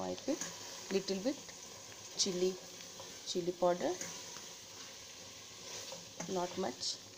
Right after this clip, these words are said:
little bit lemon. juice, lemon juice. Now add little bit mustard oil.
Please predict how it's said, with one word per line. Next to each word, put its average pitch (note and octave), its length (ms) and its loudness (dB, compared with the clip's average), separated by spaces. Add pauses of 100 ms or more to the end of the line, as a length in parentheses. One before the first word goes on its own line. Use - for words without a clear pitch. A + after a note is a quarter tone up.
(200)
little F3+ 260 2
bit A3 240 -2 (2750)
lemon. F3 440 4 (800)
juice, G#3+ 540 -2
lemon F3 360 -2
juice. A#3+ 320 -4 (2250)
Now G3+ 280 2
add F#3+ 240 6
little F#3+ 460 0
bit F#3+ 140 4 (600)
mustard F#3 520 2
oil. F#3+ 280 2